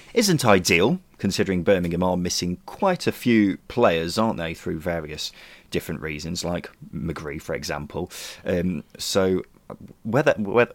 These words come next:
whether that actually means they sign anyone in January is gonna be very interesting to see. Um, games with Steve Morrison in charge are starting to look like they're guaranteed to be quite fun, Justin, because there's been at least three goals in six of the eight games he's managed so far.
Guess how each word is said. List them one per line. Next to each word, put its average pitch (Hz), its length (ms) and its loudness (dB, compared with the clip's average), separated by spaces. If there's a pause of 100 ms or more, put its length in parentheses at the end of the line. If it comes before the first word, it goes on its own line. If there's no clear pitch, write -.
(100)
whether 110 300 2
that 98 280 2
actually 95 300 -2
means 95 340 -2
they 90 120 0
sign 95 280 0
anyone 120 340 2
in 82 120 -12
January 78 300 -6
is 87 80 -8
gonna 92 140 -4
be 87 60 -4
very 95 220 2
interesting 82 400 -8
to 90 100 -8
see. 123 240 2 (480)
Um, 131 320 6 (180)
games 214 360 6
with 180 100 2
Steve 165 260 6
Morrison 147 380 6
in 90 100 2
charge 85 440 0
are 85 260 2 (140)
starting 90 440 2
to 92 60 0
look 98 100 0
like 90 220 -2
they're 87 120 -2
guaranteed 95 580 0 (560)
to - 60 -12
be 123 60 6
quite 139 260 4
fun, 269 220 8
Justin, 87 320 0
because 101 280 0
there's 123 120 0
been 135 140 4
at 117 80 4
least 123 220 0
three 165 160 4
goals 120 280 6
in 101 100 4
six - 320 4
of 113 100 0
the 123 100 10
eight 123 180 10
games 131 300 8
he's 92 140 0
managed 95 280 4
so 82 260 2
far. 78 420 0